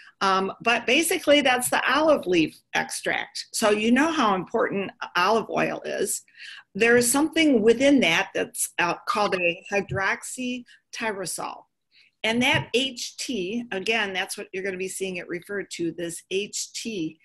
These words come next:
is really, really, um, important in our inflammatory cascade.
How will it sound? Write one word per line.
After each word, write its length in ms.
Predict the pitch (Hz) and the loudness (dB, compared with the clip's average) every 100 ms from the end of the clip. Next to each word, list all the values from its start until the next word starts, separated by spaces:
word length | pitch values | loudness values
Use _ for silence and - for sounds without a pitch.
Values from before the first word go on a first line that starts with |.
| - - - | -20 -10 -4
is 220 | 208 170 | -4 -4
really, 520 | 175 262 302 302 277 | -8 -2 0 2 0
really, 600 | 208 233 220 220 226 - | 2 4 6 6 4 2
um, 320 | 170 170 170 - | 2 2 0 0
important 760 | 190 165 - 302 254 190 190 - - - - | 0 -2 2 4 4 0 -4 -6 -12 -6 2
in 300 | 214 202 - | 2 2 0
our 340 | 185 180 165 | 4 4 4
inflammatory 1120 | 190 190 170 - - 240 247 247 - 196 170 160 | 2 2 0 -4 2 4 4 2 2 4 4 4
cascade. 800 | - 160 - - - 160 156 | 0 -2 0 0 2 0 0